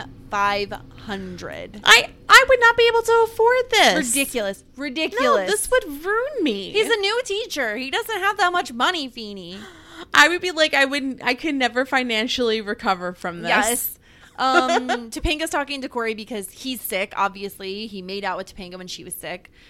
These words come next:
Speaker 1: Um, and Trini is there to help him get better. Why aren't you in school, Trini? <laughs>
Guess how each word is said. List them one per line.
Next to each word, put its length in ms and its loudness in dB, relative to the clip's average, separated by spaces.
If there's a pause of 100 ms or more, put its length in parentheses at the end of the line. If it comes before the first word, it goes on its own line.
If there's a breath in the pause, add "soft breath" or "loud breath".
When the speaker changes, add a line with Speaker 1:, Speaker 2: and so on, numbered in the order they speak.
(160 soft breath)
Speaker 1:
Um, 340 -4
and 160 -4
Trini 440 -6
is 100 -6
there 160 -4
to 60 -4
help 220 0
him 120 -8
get 160 -6
better. 320 -6 (220)
Why 260 2
aren't 140 -2
you 100 0
in 120 -4
school, 380 -6
Trini? 560 -14
<laughs> 40 -18